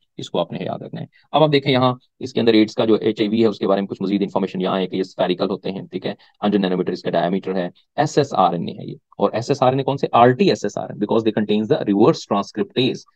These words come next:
जो बहुत important enzyme है, ये रिवर्स transcriptase इनके अंदर है। फिर इसके अंदर integrase भी है, अभी हमने बात की कि integrase में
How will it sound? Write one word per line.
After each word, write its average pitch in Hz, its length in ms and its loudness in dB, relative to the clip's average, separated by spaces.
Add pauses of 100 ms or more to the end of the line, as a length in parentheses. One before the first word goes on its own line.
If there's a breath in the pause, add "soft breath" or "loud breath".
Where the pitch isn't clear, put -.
(160)
जो 104 100 2
बहुत 98 200 2
important 95 320 -4
enzyme 90 260 -10
है, - 60 -6
ये 98 60 2
रिवर्स 101 280 4
transcriptase 95 540 -2
इनके 98 180 -4
अंदर 92 220 -6
है। 104 40 -12
फिर - 360 -4
इसके 98 160 0
अंदर 95 140 2
integrase 107 540 4
भी 113 120 0
है, 104 60 2
अभी 98 120 -4
हमने 95 140 -6
बात 92 240 -4
की 95 100 -8
कि 95 80 -4
integrase 92 440 -2
में 98 120 -6